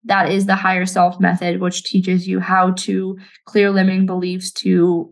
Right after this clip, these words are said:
create a life of freedom as well, um, in your mind.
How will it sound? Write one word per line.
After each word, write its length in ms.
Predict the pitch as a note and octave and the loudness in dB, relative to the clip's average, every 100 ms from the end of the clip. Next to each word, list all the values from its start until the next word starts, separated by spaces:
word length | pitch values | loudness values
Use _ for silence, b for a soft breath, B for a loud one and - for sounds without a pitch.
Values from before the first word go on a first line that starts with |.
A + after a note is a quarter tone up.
| _ | _
create 300 | - F#3 F3 | -2 2 2
a 100 | F3 | 2
life 340 | F3 E3 F3+ | 2 2 0
of 280 | F3 E3 F3+ _ | -2 -4 -6 _
freedom 380 | - G#3 G3+ F#3 | -4 2 4 4
as 220 | F3 F3 | 2 0
well, 420 | F3+ E3 D#3+ F#3+ B B B B F#3+ | 2 2 2 0 B B B B 0
um, 380 | F3+ E3+ D#3+ - _ _ _ _ _ _ | 2 0 -6 -14 _ _ _ _ _ _
in 160 | F#3 F3+ | 4 4
your 160 | E3+ | 4
mind. 420 | - F#2 G#3+ G#3 | 0 0 -2 -8